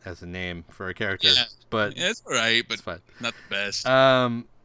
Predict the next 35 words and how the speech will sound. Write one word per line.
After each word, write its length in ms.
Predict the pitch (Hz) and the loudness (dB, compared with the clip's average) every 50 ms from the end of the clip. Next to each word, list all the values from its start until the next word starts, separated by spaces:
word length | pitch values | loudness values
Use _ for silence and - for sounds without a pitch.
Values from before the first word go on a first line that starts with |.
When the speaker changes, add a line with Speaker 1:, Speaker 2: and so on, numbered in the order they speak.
| _ - - - - - _ _ 110 113 123 131 | _ -16 -16 -16 -20 -20 _ _ -20 -20 -8 -6
Speaker 1:
the 100 | 147 160 | -6 -2
telegraphing 680 | 147 - 220 226 220 196 170 175 160 156 135 170 143 143 | 6 10 10 12 12 10 10 10 8 8 8 4 2 4
of 160 | 139 127 113 | 2 2 2
it 160 | 127 131 110 | 0 0 2
being 300 | 104 131 131 123 123 120 | 2 2 2 4 2 2
the 100 | 107 107 | 0 -2
sister 500 | - - - 143 131 - - - 135 123 | -2 -2 -2 -2 -2 -2 0 0 2 2
is 140 | 120 113 107 | 2 2 4
actually 400 | 120 120 120 120 - 139 127 120 | 4 4 4 2 0 -2 -4 -4
the 100 | 110 110 | -4 -6
screen, 180 | - - - - | -8 -10 -8 -6
I 60 | 117 | -4
mean, 400 | 117 123 120 117 113 113 117 113 | -2 -2 -2 -2 -2 -4 -6 -6
you, 380 | 120 127 139 135 131 127 123 - - - | -4 -2 -2 -2 -2 -4 -6 -10 -10 -4
like, 360 | 123 127 131 127 123 117 - | -2 0 2 2 0 -2 -4
from 440 | - - - - 202 208 202 180 175 | -12 -4 6 10 10 10 10 10 10
the 160 | 170 196 196 | 10 10 10
second 560 | - - - - 240 233 233 - 226 214 180 | 10 8 8 10 10 10 8 6 2 2 2
she 560 | - - - 190 190 190 185 180 175 170 147 - - - - - - _ _ _ _ _ _ - | 0 0 2 2 4 4 4 4 4 2 0 -4 -10 -20 -20 -20 -20 _ _ _ _ _ _ 6
entered 480 | 160 180 202 185 170 - 196 180 165 139 | 8 8 8 8 8 8 8 8 8 6
this 240 | 156 151 - - | 2 0 0 -2
film, 640 | - - - - - 156 165 175 190 196 190 175 - - 131 | -8 -12 -2 2 6 6 8 8 6 6 2 0 -4 -2 0
entered 320 | 156 165 160 147 170 151 | 2 2 2 2 2 2
the 80 | - 127 | 2 0
film, 240 | - - 147 131 131 | 0 0 0 0 2
I'm 80 | 120 | 2
like, 180 | 117 113 104 - | 0 0 0 0
"That's 280 | - 117 113 - - | 0 0 0 0 -4
gonna 180 | - - 117 107 | -4 -4 -4 -2
be 120 | 92 101 | -4 -4
the 100 | 95 92 90 | -6 -6 -8
villain." 420 | 87 85 85 87 92 104 110 120 - _ _ _ _ _ _ - | -10 -12 -14 -14 -18 -20 -20 -20 -20 _ _ _ _ _ _ -14
Speaker 2:
<laughs> 80 | 120 113 - - 247 - - 285 - - - - - - - - - 196 - - - - - - - - _ | -12 -4 0 0 0 2 2 0 0 0 -2 -2 -2 -2 -2 -2 -2 -4 -4 -6 -12 -14 -12 -12 -14 -6 _
Speaker 1:
The 100 | - 165 | 0 0
second 560 | 160 - - - 214 202 - - 233 208 180 | 2 6 8 10 10 10 10 8 6 6 6